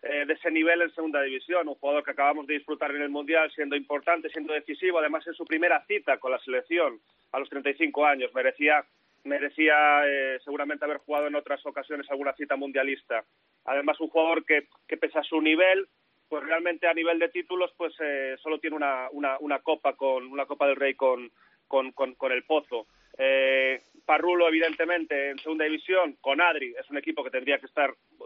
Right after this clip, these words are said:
por el ascenso, pero tiene esa baja, fue operado,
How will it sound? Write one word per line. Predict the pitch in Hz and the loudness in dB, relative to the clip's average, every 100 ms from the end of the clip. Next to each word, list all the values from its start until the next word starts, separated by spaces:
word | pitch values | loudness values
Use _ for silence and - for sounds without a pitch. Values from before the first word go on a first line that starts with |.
| - | -8
por | 143 | -2
el | 139 | 2
ascenso, | 143 - 202 202 226 220 | 2 2 -2 0 -2 -2
pero | 131 | -4
tiene | 143 139 | -4 -4
esa | 131 139 | -2 0
baja, | 180 185 190 | 0 2 0
fue | - 139 | 0 -2
operado, | 139 135 135 135 | 2 2 2 2